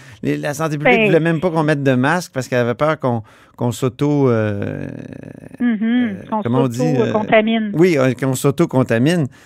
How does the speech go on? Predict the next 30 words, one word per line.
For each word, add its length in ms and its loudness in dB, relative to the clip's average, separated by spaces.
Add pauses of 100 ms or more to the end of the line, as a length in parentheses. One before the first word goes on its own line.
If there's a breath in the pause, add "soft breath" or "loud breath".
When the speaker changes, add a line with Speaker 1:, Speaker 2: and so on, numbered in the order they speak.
(400 soft breath)
Speaker 1:
Alors, 360 0
euh, 580 0 (100)
il 80 -6
me 60 -6
semble 300 0
que 80 0
là, 140 2
on 120 2
arrive 200 0
à 60 4
la 80 4
fin 160 0
de 60 0
la 100 4
pandémie, 480 2
puis 280 -2
on 100 2
se 100 -8
rend 160 0
compte 260 -2
que 80 -2
les 140 2
surfaces, 640 -6
euh, 220 -4 (600 soft breath)
c'est, 300 -6
c'est 200 -6
vraiment 360 0
peu, 340 -4 (540 soft breath)
euh, 80 -8 (180)
important 600 -2